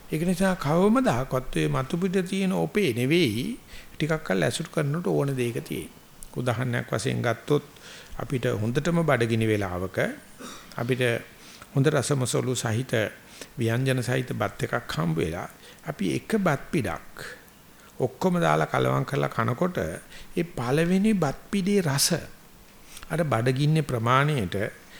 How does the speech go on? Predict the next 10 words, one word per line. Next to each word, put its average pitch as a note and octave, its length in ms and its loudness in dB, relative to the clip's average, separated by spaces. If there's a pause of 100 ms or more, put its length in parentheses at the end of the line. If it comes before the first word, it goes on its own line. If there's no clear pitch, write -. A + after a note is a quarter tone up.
(140)
ඕජාවේ D3 560 4
ප්‍රමාණයට C#3 560 -2
පුදුමාකාර D3 1400 0 (100)
අපිට A2+ 300 -4 (880)
ජවයක් B2 540 4
ඇති C#3+ 180 -2
කර D#3 200 -2
දෙනවා. E3+ 300 0
මූණට B2+ 520 2
කෙල, G#2+ 260 -2